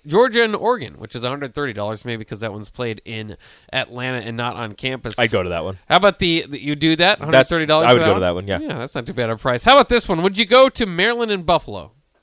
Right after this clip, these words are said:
Speaker 2: How much is it?
Speaker 1: Two dollars.
Speaker 2: Yes, one hundred percent.
Speaker 1: <laughs> Yes.
Speaker 2: One hundred percent.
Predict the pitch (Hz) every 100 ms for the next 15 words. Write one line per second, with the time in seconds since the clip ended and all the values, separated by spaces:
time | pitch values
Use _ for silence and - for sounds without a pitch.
0 | _ _ _ _ _ - 120 117 131 131
1 | 92 _ _ _ _ - 226 104 58 -
2 | - _ 107 92 - 135 131 107 92 90
3 | - 202 - - - 208 - 135 151 180
4 | 151 127 113 104 98